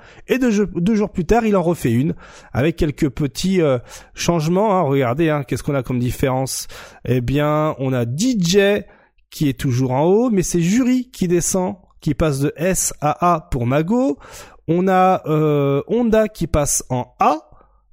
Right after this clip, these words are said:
et qui était avant en quoi ? Avant, il était où, Honda, avant ? Il était en A, il a, donc il est toujours en A, pardon, je l'avais pas reconnu. Manon qui passe en A,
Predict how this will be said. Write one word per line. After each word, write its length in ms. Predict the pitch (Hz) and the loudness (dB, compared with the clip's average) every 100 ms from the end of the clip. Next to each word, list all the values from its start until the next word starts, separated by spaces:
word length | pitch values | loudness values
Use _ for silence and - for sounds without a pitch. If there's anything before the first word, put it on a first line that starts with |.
| - | -4
et 180 | 131 120 | -4 -2
qui 140 | 135 | -2
était 300 | 123 147 143 | 0 0 0
avant 640 | 139 139 135 147 147 - _ 127 | 0 0 0 0 -2 -6 _ -4
en 460 | 123 117 117 113 | -2 -2 -2 -4
quoi ? 320 | 117 - 127 | -4 -2 0
Avant, 180 | 120 117 | 0 0
il 80 | 104 | -2
était 200 | 104 110 | -2 -2
où, 80 | 123 | -2
Honda, 320 | 113 101 113 | 0 0 0
avant ? 220 | 104 117 - - - | -2 -4 -8 -10 -2
Il 120 | 117 | -2
était 160 | 117 | 0
en 80 | 117 | -2
A, 180 | 120 143 | 0 0
il 80 | 113 | -2
a, 40 | |
donc 280 | - 123 117 | -2 -4 -4
il 40 | 110 | -4
est 40 | |
toujours 240 | 156 151 | -2 0
en 100 | 131 | 0
A, 160 | - 180 | 0 -2
pardon, 260 | - 123 123 | -2 -4 -2
je 80 | |
l'avais 100 | 107 | -4
pas 160 | 104 143 | -2 -4
reconnu. 540 | 107 117 - 135 214 - - - | -4 -4 -2 0 -2 -4 -12 -6
Manon 380 | 127 202 240 240 | 0 0 0 -2
qui 200 | - 175 | -4 -6
passe 420 | - 165 156 - - | 0 0 0 -6 -4
en 180 | 131 123 | -4 -2
A, 260 | 135 233 | 0 -2